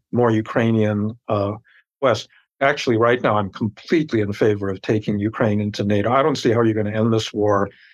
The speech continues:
if, if you, if Ukraine doesn't actually become a member of nato. But I think that, you know, the, the problem I had with, with Mearsheimer's argument is that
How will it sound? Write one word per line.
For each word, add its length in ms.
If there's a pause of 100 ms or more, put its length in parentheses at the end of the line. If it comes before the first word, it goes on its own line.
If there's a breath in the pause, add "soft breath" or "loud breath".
(180)
if, 340
if 200
you, 120 (340)
if 200
Ukraine 440
doesn't 480
actually 320
become 400
a 220 (400)
member 240
of 120
nato. 380
But 320 (380)
I 100
think 380
that, 240 (100)
you 120
know, 180
the, 120 (200)
the 140
problem 460
I 120
had 320
with, 180 (200)
with 260
Mearsheimer's 640
argument 560
is 140
that 180